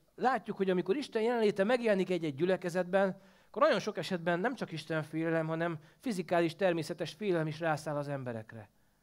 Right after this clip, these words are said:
Az Abcselben is olvassuk azt, hogy az emberek féltek a hívőktől.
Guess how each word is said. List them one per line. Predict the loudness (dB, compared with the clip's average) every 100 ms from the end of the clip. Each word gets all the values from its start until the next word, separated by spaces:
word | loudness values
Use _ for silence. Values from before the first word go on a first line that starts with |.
| _ _ _
Az | 2
Abcselben | 2 6 4 4
is | 0
olvassuk | 0 0 0 -4 2
azt, | 2 2 -4 -20 _
hogy | -2
az | 2
emberek | 2 4 0
féltek | 0 0 0 0 -4
a |
hívőktől. | -4 -4 -6 -8 -10 -12